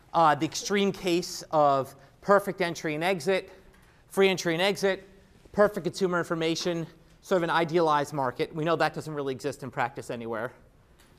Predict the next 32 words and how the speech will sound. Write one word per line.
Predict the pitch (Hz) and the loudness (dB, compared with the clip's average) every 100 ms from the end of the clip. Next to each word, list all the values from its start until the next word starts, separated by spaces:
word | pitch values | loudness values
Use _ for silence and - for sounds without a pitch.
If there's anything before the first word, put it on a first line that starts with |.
| _ _ | _ _
The | 185 | -10
second | - 233 240 | -2 -2 -2
extreme | 233 - 214 | -4 -2 -2
was | 196 | -2
monopoly, | 151 208 240 233 180 160 175 - _ _ _ _ | 0 4 4 2 0 0 -2 -10 _ _ _ _
which | 185 180 | -2 0
we | 208 | 0
do | 214 277 | 0 0
see | 247 | -2
in | 202 | -2
practice | 208 180 - 185 | 0 0 0 -6
in | 170 | -2
some | 226 233 | 0 0
places, | 190 139 127 156 143 - _ _ _ | 0 -4 -4 -8 -10 -14 _ _ _
in | 160 | -4
particular | 170 175 185 | -2 0 -2
where | 160 | -2
there's | 156 165 | -2 -4
natural | 165 160 180 180 | -4 -4 -2 -4
monopolies. | 147 127 120 123 131 143 - - _ _ _ _ _ - | -2 -4 -4 -6 -6 -8 -18 -20 _ _ _ _ _ -2
Um, | 151 139 143 - _ | 0 0 -4 -8 _
we | 196 | -4
do | 151 214 | 0 0
see | 208 185 | 0 0
that, | 147 123 135 | 2 0 -2
but | 185 | -4
that | 208 185 | -2 -2
still | - 214 | 0 0
doesn't | 160 151 | -2 -10
describe | - 180 156 | -2 0 2
most | 156 170 180 - | 2 2 2 -6
markets. | 117 90 113 - - | -8 -8 -14 -16 -20